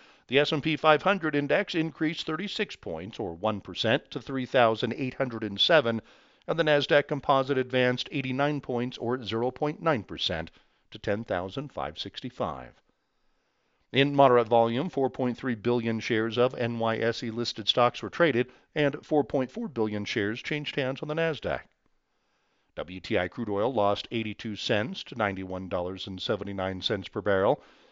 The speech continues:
Elsewhere, the gold spot price ticked seventy cents higher to one thousand six hundred and seventy-seven dollars and thirty cents per ounce.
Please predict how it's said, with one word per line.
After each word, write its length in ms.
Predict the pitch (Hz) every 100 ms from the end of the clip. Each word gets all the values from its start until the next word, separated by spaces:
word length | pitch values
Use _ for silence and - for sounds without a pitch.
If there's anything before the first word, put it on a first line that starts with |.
| _
Elsewhere, 340 | 143 202 147 180
the 80 |
gold 240 | 151 190 202
spot 340 | - 196 120
price 440 | - 92 110 - 131 113
ticked 360 | - - -
seventy 400 | - 190 175 143
cents 280 | 127 131 110
higher 300 | 120 110 135 - - -
to 80 |
one 240 | 117 131 123
thousand 540 | 123 123 113 131 127
six 280 | - 165 -
hundred 240 | 147 123
and 160 | 113 104
seventy-seven 640 | - 131 117 107 131 113
dollars 340 | 110 110 113 104
and 140 | 98
thirty 240 | 143 127
cents 300 | 117 131 117
per 200 | - 127
ounce. 360 | 127 78 67 -